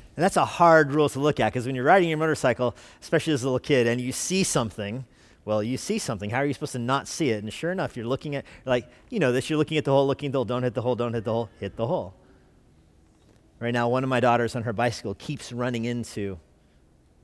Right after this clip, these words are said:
Deidre, keeps running into her. And we go for a walk and they're biking and she keeps running into Deidre. And I'm trying to tell Deidre, and this is good, it means she can't take her eyes off you.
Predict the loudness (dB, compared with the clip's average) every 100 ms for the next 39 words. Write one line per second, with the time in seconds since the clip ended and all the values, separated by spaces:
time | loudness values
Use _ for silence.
0 | -6 -4 -4 -8 -14 _ -10 -8 -4 -2
1 | 0 -2 -2 -2 -6 -12 -10 -6 0 2
2 | 2 2 4 2 0 -4 -2 -4 -4 -8
3 | -8 -6 -6 -4 -4 -4 -4 -4 -4 -2
4 | -4 -4 -20 -2 0 2 0 0 0 2
5 | 2 0 -4 -4 -4 -4 -2 -2 -2 -6
6 | -4 -4 -2 -2 0 0 -2 -6 -8